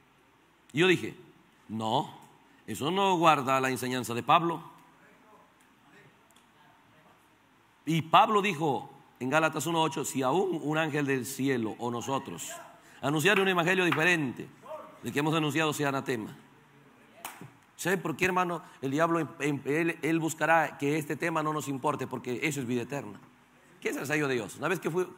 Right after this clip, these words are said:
fuimos sellados, ya el diablo quedó afuera. De ahí en adelante operaremos y lucharemos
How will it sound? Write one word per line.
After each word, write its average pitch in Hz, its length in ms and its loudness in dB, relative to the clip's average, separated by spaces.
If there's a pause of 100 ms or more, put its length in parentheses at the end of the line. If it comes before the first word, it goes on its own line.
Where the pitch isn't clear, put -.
(200)
fuimos 196 280 0
sellados, 180 460 4 (540)
ya 143 560 0 (220)
el 131 80 -6
diablo 160 180 2
quedó 139 140 0
afuera. 117 280 -4 (1300)
De 147 100 0
ahí 170 60 6
en 185 80 4
adelante 190 400 4
operaremos 175 480 2
y 170 40 4
lucharemos 165 520 0